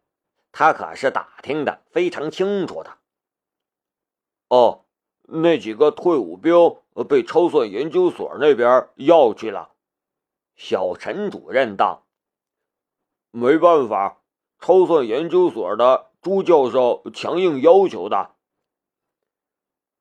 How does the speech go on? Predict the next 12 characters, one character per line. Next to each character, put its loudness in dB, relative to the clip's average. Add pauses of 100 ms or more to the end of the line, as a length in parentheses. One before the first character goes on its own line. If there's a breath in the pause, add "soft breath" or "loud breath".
(120)
”“我 0
操！” 0 (1000)
一 -4
向 2
温 2
文 0
尔 2
雅 -6
的 -18
刘 0
敏 -8
中 -4